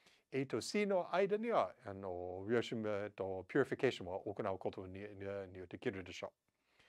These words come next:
う。まあ、これが再帰的に繰り返して、そしてCには、えっと、フィデリティは足りる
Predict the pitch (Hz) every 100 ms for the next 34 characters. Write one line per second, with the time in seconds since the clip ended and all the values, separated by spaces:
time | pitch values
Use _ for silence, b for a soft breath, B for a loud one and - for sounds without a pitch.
0 | b b b b b b b b - 113
1 | 87 117 98 92 139 123 - 135 123 110
2 | 104 127 113 120 120 117 - - 123 92
3 | _ b b b b b b - 147 -
4 | 139 - - - 202 190 160 147 170 180
5 | 95 101 98 - 98 95 95 95 - _
6 | _ _ _ _ _ _ _ _ _ -
7 | 160 185 170 156 135 107 - 127 139 143
8 | 139 131